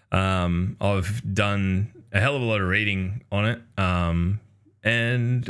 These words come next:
I initially was like, "Oh, holy fuck, what does this mean? Like, are we going back to the bad old days of,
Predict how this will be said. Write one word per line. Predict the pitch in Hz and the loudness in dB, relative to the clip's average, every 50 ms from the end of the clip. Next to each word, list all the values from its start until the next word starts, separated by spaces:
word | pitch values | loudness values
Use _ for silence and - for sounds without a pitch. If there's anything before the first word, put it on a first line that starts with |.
| - - | -2 0
I | 101 110 113 113 113 | 0 2 2 2 2
initially | 117 117 117 117 - 113 117 135 147 143 135 120 110 107 | 2 0 0 0 0 0 0 0 0 0 0 0 2 2
was | 104 98 90 | 2 2 2
like, | 95 92 90 82 - | 2 0 0 0 0
"Oh, | 90 | 0
holy | 101 107 107 95 87 | 0 2 2 0 0
fuck, | - - - - 98 98 87 - 101 | -2 -4 -2 -2 0 0 0 0 0
what | 101 95 | 0 2
does | 90 76 | 2 2
this | 80 90 98 - - | 2 0 0 0 0
mean? | 85 85 82 82 80 78 82 87 87 | 0 0 0 0 0 0 -2 -2 -2
Like, | - 90 90 87 82 82 82 87 - - - - - - - - | -2 -2 0 0 0 0 -2 -4 -8 -14 -20 -20 -20 -12 -4 -2
are | |
we | 92 98 | 0 0
going | 92 101 95 92 90 | 2 0 0 0 0
back | 92 95 98 - | 0 0 0 -2
to | - | -2
the | 90 82 | -4 -2
bad | 78 95 87 90 92 90 | -2 0 0 0 0 0
old | 90 90 90 87 | 0 0 0 0
days | 82 87 87 87 90 90 85 82 | 0 0 2 2 2 0 0 0
of, | 85 82 80 87 - | 0 0 -2 -4 -8